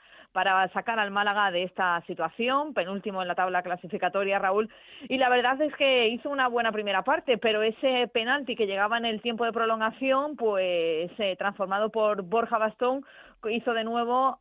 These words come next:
la, eh, vertir las dudas sobre el vestuario, sobre la plantilla, que no tuvo capacidad de reacción a lo largo de la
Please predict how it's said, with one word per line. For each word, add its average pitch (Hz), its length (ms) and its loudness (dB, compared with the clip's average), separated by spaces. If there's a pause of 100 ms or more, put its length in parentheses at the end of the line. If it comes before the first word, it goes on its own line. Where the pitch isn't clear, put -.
(140)
la, 175 420 -2
eh, 165 200 -6
vertir 190 340 -2
las 202 160 0
dudas 202 320 0
sobre 185 440 -2
el 196 200 -2
vestuario, 277 760 -2
sobre 226 380 -4
la 226 120 0
plantilla, 208 640 -4
que 170 160 -8
no 196 160 -8
tuvo 202 340 -6
capacidad 185 440 -2
de 180 60 0
reacción 180 440 -6
a 175 60 -4
lo 165 80 -6
largo 165 300 -2
de 160 120 -6
la 151 320 -2